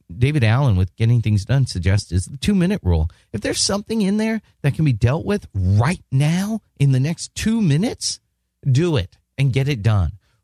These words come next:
right now. Same thing on your task list. You may be moving something day to day on your task list, and you keep moving it to tomorrow. And it's really only gonna take you about two to three minutes to get done. Now, David Allen's very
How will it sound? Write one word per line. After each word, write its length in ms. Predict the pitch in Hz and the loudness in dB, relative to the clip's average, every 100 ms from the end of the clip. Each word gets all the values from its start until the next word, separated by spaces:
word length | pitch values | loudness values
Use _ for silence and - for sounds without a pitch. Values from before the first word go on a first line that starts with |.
| - | -4
right 420 | 110 123 127 131 | 0 2 0 0
now. 400 | 123 113 95 76 - _ | 0 2 2 -2 -8 _
Same 200 | - 185 | -4 -2
thing 180 | 190 202 | -2 -2
on 120 | 175 | 0
your 100 | 156 | 0
task 400 | 131 160 175 - | 0 -2 -2 -4
list. 280 | 98 85 - - - | -2 -2 -6 -20 -4
You 260 | 156 233 | 0 0
may 260 | 349 185 143 | 0 0 0
be 220 | 135 151 123 - - | 0 -2 -4 -8 0
moving 400 | 156 180 220 185 | 2 2 0 -2
something 440 | - 147 127 123 127 | 0 -2 0 0 0
day 260 | 113 156 226 | 0 0 -2
to 120 | 226 | -4
day 340 | 151 147 160 | -2 0 2
on 120 | 127 113 | 2 2
your 120 | 117 | 0
task 400 | - 143 143 - | -2 -2 -2 -2
list, 240 | 90 - - | -2 -2 -2
and 80 | |
you 60 | 113 | -2
keep 220 | - 139 | 0 0
moving 280 | 107 104 123 | 2 2 2
it 120 | 131 | 0
to 100 | - | -2
tomorrow. 320 | - 113 85 87 - - | -2 2 2 -2 -6 -2
And 140 | 156 | 0
it's 120 | 175 | 0
really 380 | 151 214 320 302 | -6 -4 0 0
only 200 | 247 247 | 0 0
gonna 140 | 208 | 0
take 200 | 190 202 | -2 -2
you 60 | 185 | -2
about 220 | 143 127 | -2 -2
two 140 | - 202 | -2 -2
to 80 | |
three 180 | 185 180 | 0 0
minutes 280 | 160 147 139 | 2 2 0
to 80 | - | 0
get 180 | 123 - | 0 2
done. 280 | 104 85 | 2 2
Now, 220 | 87 98 - - | 2 0 -2 -4
David 240 | 117 131 | 0 2
Allen's 240 | 117 104 85 | 2 2 0
very 420 | 107 117 107 | 0 2 2